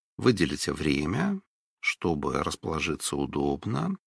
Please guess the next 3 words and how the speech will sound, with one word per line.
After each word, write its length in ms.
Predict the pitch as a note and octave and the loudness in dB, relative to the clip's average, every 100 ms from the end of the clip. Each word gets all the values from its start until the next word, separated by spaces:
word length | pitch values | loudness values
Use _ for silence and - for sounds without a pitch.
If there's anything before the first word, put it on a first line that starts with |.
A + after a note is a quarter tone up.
| _ | _
расслабиться 1500 | A#2 D#2+ D#2 - - D2+ D#2 D#2 - D#2+ - - - E3 G#3 - _ _ _ _ _ _ _ | -6 -2 0 -2 -2 -2 -2 -2 -2 -8 -8 -6 -2 -2 -2 -10 _ _ _ _ _ _ _
и 720 | A#2 C3 G#2 D#2+ D2 C2 - _ _ | -2 2 2 4 2 0 -6 _ _
передать 1080 | G#2+ F#2 D#2 D#2+ - C#2+ C#2 G#2+ E3 - | 2 2 2 -2 -4 -2 0 -2 -4 -8